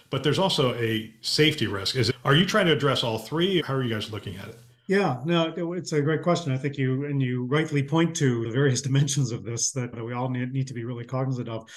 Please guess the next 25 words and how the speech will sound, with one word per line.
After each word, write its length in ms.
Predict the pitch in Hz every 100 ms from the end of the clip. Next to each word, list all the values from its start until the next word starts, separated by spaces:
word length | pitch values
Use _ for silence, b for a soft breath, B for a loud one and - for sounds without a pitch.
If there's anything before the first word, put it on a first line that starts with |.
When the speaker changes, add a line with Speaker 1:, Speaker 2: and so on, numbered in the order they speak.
| B
Speaker 2:
Yeah, 140 | 170 175
so 160 | -
what 140 | 165 180
our 160 | 214
rule 240 | 202 180 170
does 360 | 165 160 143
is 200 | 143 135
it, 180 | 139 135
um, 220 | 147 139
does 200 | 131 139
two 140 | 135 160
things. 300 | 139 117 - B B B
It, 280 | 143 139 139 -
it, 260 | 143 139 143
uh, 180 | 143 131
requires 640 | 127 127 - 160 180 185 156
that 160 | 165
the 160 | - 139
E 140 | 151
H 140 | 156 156
R 120 | 147
vendors 460 | 139 135 135 131 -
create 460 | - 151 151 185
the 60 | 139
capability 880 | 185 160 143 143 143 143 135 123